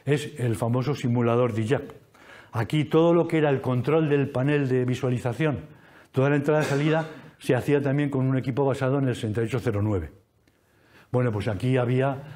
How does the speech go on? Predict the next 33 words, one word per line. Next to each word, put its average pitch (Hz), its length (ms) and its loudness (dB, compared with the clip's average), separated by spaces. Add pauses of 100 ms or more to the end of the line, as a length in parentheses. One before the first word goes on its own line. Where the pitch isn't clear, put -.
(200)
conversores 113 600 0
analógicos 113 580 0
digitales, 143 640 0 (320)
había 123 480 0 (460)
unos 131 320 0
circuitos 127 400 -2
integrados 123 460 0
muy 127 140 0
curiosos 147 540 -2 (220)
que 135 80 0
eran 131 160 2
capaces 120 360 -2
de 117 60 -2
conmutar 117 680 -2 (520)
hasta 117 300 -4
doce 131 240 0
voltios 120 360 0
de 117 100 -2
continua 147 540 0
para 113 180 -2
poder 113 260 -2
apagar 110 300 -4
y 110 60 0
encender 107 380 -2
las 107 120 -2
luces 143 420 -2 (360)
de 110 100 -2
todo 113 160 0
el 107 80 0
panel, 156 440 0 (280)
de 117 80 0
manera 143 300 2
que 120 360 -2